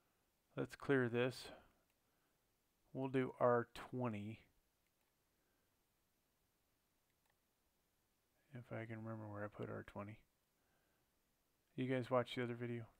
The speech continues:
You remember where I had my, uh, folders? Probably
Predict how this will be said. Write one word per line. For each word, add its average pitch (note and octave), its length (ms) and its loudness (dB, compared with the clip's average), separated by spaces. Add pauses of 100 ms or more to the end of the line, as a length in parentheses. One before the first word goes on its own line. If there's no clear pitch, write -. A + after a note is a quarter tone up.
(100)
You B2 100 -4
remember B2 340 -2
where A#2+ 280 0
I A#2 200 -2
had A2+ 160 -6
my, A2+ 180 -6
uh, A2 360 -6
folders? A2+ 380 -8 (1600)
Probably A2+ 340 -8